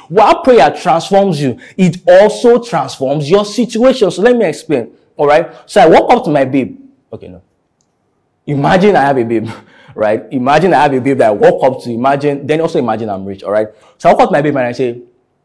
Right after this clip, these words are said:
"Boo, why do you love me?" And then she says,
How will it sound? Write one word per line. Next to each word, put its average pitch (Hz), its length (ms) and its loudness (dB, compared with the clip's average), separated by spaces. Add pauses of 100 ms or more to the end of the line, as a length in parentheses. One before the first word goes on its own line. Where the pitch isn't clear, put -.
(180)
"Boo, 123 400 -8 (1080)
why 160 340 -16
do 190 120 -10
you 131 160 -8
love 110 220 -14
me?" 104 120 -20 (1300)
And 127 100 -10
then 156 80 -10
she 135 100 -14
says, 120 360 -18